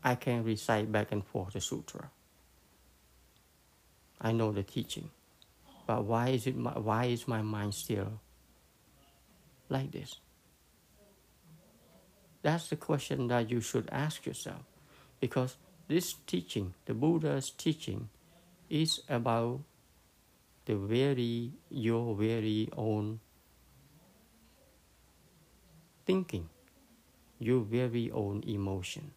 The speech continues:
nobody else. It's for you. It's the benefit or no benefit is you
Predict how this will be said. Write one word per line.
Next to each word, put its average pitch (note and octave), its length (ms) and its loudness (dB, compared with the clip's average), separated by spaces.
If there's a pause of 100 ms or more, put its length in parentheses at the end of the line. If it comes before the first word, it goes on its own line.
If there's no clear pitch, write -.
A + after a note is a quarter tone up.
(540)
nobody G#2+ 520 -2
else. - 420 -10 (960)
It's C#3 260 2 (160)
for D3 320 6
you. A2+ 420 0
It's - 280 -2 (480)
the A#2 120 2
benefit C#3+ 680 4 (880)
or A2 200 4
no B2+ 300 6
benefit A#2 560 0 (320)
is - 260 -6 (320)
you G#2+ 360 2